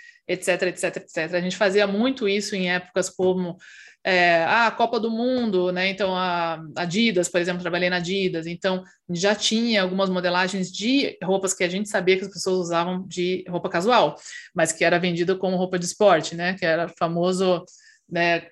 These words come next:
agasalho e tal, et cetera. Eu vou fazer, se ele já vende aquele modelo, eu vou fazer uma versão da Copa do Mundo, a gente fez na época, inclusive eu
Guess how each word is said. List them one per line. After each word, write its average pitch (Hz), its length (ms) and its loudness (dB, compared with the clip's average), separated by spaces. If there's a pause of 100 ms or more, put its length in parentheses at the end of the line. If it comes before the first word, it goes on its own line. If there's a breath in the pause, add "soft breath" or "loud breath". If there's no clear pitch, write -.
(140)
agasalho 185 840 4
e 180 60 6
tal, 190 320 4
et 185 160 2
cetera. 175 280 -2
Eu 214 120 4
vou 226 140 -4
fazer, 214 380 2
se 214 120 -2
ele 254 120 0
já 233 200 0
vende 254 340 -4
aquele 247 240 -2
modelo, 208 360 2
eu 202 80 2
vou 214 140 0
fazer 208 280 -2
uma 214 140 -2
versão 208 340 -2
da 208 100 -2
Copa 202 220 -4
do 185 140 -6
Mundo, 202 320 -2
a - 20 -6
gente 165 160 -10
fez 202 300 4
na 165 160 -2
época, 175 300 -4
inclusive 180 340 -4
eu 180 120 -4